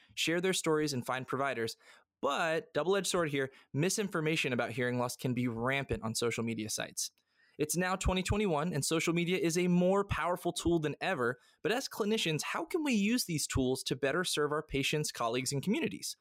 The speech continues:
Is building a brand a worthwhile investment of our time? Today's guest is going to break down the ins and outs of building your brand and how it can help you extend your reach like never before.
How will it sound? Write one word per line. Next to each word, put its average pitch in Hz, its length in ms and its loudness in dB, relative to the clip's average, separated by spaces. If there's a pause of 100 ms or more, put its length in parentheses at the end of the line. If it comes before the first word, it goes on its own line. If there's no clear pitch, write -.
(240)
Is 139 120 0
building 202 360 0
a 220 40 0
brand 151 440 0
a 139 40 2
worthwhile 143 460 0
investment 139 460 -2
of 127 80 -2
our 117 100 -2
time? 139 380 -2 (420)
Today's 226 260 0
guest 202 260 -2
is 151 80 -4
going 143 180 0
to 131 60 2
break 139 320 0
down 123 220 -2
the 123 160 -2
ins 202 280 2
and 202 100 0
outs 160 200 -2
of 123 120 -2
building 139 280 2
your 170 120 2
brand 123 340 -2 (400)
and 214 260 0
how 160 140 0
it 143 80 -4
can 151 100 -2
help 147 200 -2
you 135 60 2
extend 135 360 -2
your 123 100 0
reach 127 240 -2
like 120 140 -2
never 131 340 -2
before. 117 420 -6